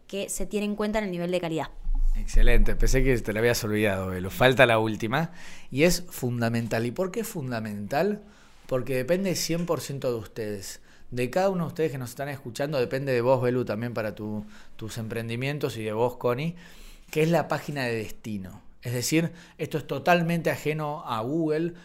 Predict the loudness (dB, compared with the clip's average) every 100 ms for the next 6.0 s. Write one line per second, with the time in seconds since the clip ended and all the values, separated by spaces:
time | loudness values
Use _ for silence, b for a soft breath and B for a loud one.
0 | B -8 -6 -6 -4 -4 -4 -4 -4 -4
1 | -6 -12 -10 -4 -4 -2 -6 -8 -8 -6
2 | -4 -4 -4 -4 -4 -6 -4 -6 -6 -8
3 | -6 -2 0 0 -2 -4 b -12 -6 -4
4 | -4 -6 -6 -8 -4 -2 0 -2 -4 -6
5 | -10 -12 -10 -8 -8 -8 -8 -6 -8